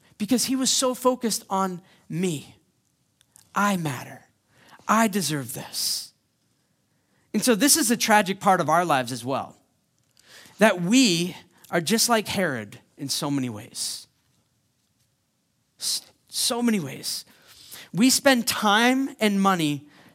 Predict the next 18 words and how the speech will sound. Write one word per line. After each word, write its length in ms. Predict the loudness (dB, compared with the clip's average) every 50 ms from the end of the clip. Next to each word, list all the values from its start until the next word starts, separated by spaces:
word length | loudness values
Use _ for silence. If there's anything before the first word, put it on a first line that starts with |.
| _ -4
to 100 | -2 -2
matter. 540 | 0 2 2 2 2 2 0 -2 -6 -16 -20 -20 _ _ _ _ _ _ _ _ _ _ _ _ _ _ _ _ _ _ _ _ _ _ _ _ _ _ _ _ _ _ _ _ _ _ _ -4
We 140 | -2 0 0
spend 260 | 0 0 -2 -2 -2
time 480 | -4 -2 0 0 2 2 0 0 -2 -4 -2
and 160 | -2 0 2
money 440 | 2 2 2 2 0 -2 -2 -4 -8 -18 -20 -20 -20 -20 -14 -6 -2
to 120 | 0 2
matter. 460 | 4 4 4 4 4 2 -2 -8 -12 -16 _ _ _ -20 -20 -20 -20 -20 _
Christmas 500 | -4 0 2 4 4 4 2 2 0 0
becomes 840 | 2 0 -2 0 0 2 4 4 4 2 0 -2 -2 -2 -4 -4 -8 -10 -6 0 0
about 500 | 0 4 4 4 4 4 0 -2 -6 -14 _ _ _ _ _ -14
you 600 | -10 -6 -4 -2 0 0 0 0 -2 -4 -6 -10 _ _ _ _ -4
and 200 | -4 -2 -2 -2
me. 320 | -4 -4 -6 -10 -16 _ _ _ _ _ _ _ _ _ _ _ _ _ _ _ _ _ _ _ _ _ _ _ _ _ _ _ _ _ _ _ _ _ _ _ _ _ _ _ _ _ -4
Isn't 180 | -2 -2 0 2
that 160 | 0 2 2
sad? 480 | 2 2 4 4 2 2 0 -2 -6